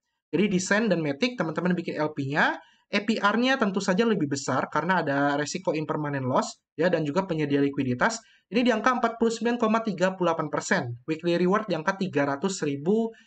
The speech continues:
eh, sen. Oke ya. Nah, habis itu yang ketiga adalah Ethereum Mainnet. Nah, ini buat para teman-teman yang menggunakan jaringan Ethereum. Ya, buat teman-teman yang punya MetaMask, sennya ada di jaringan Ethereum,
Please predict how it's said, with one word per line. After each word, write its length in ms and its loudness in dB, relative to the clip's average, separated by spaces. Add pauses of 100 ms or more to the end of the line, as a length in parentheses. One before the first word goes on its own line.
(320)
eh, 160 2
sen. 320 0 (1120)
Oke 240 2
ya. 160 0 (380)
Nah, 160 4
habis 160 0
itu 100 0
yang 140 2
ketiga 400 0
adalah 320 2
Ethereum 480 0
Mainnet. 240 2
Nah, 100 -6
ini 160 2 (220)
buat 400 0
para 320 2
teman-teman 480 0
yang 160 2
menggunakan 640 2
jaringan 400 0
Ethereum. 500 0 (460)
Ya, 160 2
buat 80 2
teman-teman 480 0
yang 160 2
punya 240 -2
MetaMask, 720 0
sennya 400 0
ada 160 2
di 160 -2
jaringan 400 0
Ethereum, 480 2